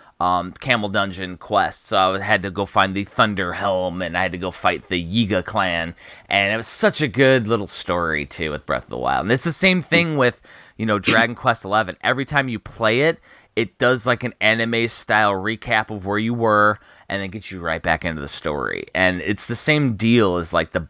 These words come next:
build-up is, is great. Um, now, with Breath of the Wild, like, I'm kind of off the dungeon a little bit. Like, the dungeon's a little bland,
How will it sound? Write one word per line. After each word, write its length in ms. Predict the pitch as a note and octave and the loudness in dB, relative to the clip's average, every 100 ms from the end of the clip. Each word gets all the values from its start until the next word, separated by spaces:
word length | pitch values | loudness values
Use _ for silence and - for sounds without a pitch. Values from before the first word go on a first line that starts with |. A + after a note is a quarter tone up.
| _ | _
build-up 640 | G#2+ A2 A2 G2+ F2 D#2+ - F2 | 4 4 6 6 4 4 0 -2
is, 560 | E2 D#2 D2 - - - | -2 -2 -4 -4 -6 -8
is 180 | D#2+ C#2+ | -8 -6
great. 720 | - D2+ D2 D2+ C2+ A#1+ - - - - - | -6 -2 2 4 2 -2 -8 -20 -20 -20 -6
Um, 360 | D#2 D#2+ D#2 D2+ - - | 0 0 0 -6 -12 0
now, 200 | B2 A#2 | 2 4
with 200 | B2 - | 2 4
Breath 200 | D#3 D3 | 0 2
of 60 | |
the 80 | B2 | 0
Wild, 380 | F2+ A2+ G3 A2 | 2 2 2 2
like, 160 | F#2 | 0
I'm 260 | D2+ A2 G#2+ - - | 0 0 -2 -16 -14
kind 360 | - - F4+ F4 | -6 -4 -2 0
of 260 | F4 E4 - | 0 0 -2
off 400 | - F#3+ A3+ - - | 2 2 2 -4 -2
the 520 | G3+ G3+ G3+ G3 F3+ D#3+ | -2 0 -2 -4 -6 -2
dungeon 420 | E3+ A#3+ D3 F2 | 0 0 0 -2
a 60 | D#2 | -2
little 240 | E2 D#2+ | -2 -2
bit. 340 | D2 D#2 C#2 | -2 -2 -2
Like, 160 | - F2+ | -2 -2
the 80 | F#2+ | 2
dungeon's 520 | G#2+ C3+ C#3+ D3 B2+ | 2 2 2 0 0
a 60 | C3 | 0
little 200 | B2+ C3+ | 2 2
bland, 640 | A2 A2 C#3+ G2 A#1 A#1 | 4 4 6 4 0 -10